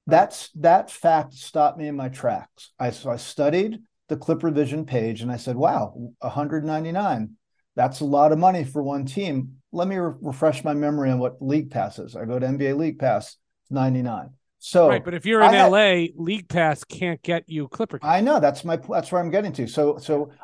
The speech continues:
Speaker 1: I had a bit of an aha moment. And for a second, I thought to myself, "Maybe this is the longer term future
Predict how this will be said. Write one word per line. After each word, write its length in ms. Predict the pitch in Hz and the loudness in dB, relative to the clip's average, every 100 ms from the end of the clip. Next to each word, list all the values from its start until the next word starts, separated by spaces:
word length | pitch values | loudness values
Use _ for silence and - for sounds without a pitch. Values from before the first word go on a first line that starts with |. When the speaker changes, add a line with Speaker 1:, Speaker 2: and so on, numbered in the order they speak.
| _ | _
Speaker 1:
I 120 | 196 | 2
had 160 | 220 208 | 4 -2
a 40 | |
bit 160 | 147 175 | 0 0
of 120 | 156 | 0
an 100 | 156 | 0
aha 480 | 143 135 - 175 190 | 0 -2 -2 -2 -2
moment. 420 | 160 117 110 104 _ | -4 -6 -8 -12 _
And 200 | 147 147 | 0 0
for 220 | 135 165 156 | -2 -2 0
a 60 | |
second, 400 | 135 180 202 - | 0 -2 0 -2
I 100 | 147 | -2
thought 380 | 139 147 147 147 | 2 4 4 0
to 80 | 143 | -4
myself, 520 | 135 135 151 143 135 _ _ _ _ _ | -4 0 2 2 0 _ _ _ _ _
"Maybe 560 | 151 160 233 269 254 202 | -2 0 0 -2 -4 -6
this 400 | 143 180 185 185 | -2 -2 -2 -2
is 300 | 170 135 131 | -2 -2 -2
the 140 | 147 | -2
longer 540 | 127 135 147 151 151 | 2 2 2 -2 -4
term 400 | - - 143 135 | -6 -4 -4 -4
future 680 | 131 - 135 135 131 123 117 | -10 -4 -4 -4 -4 -4 -6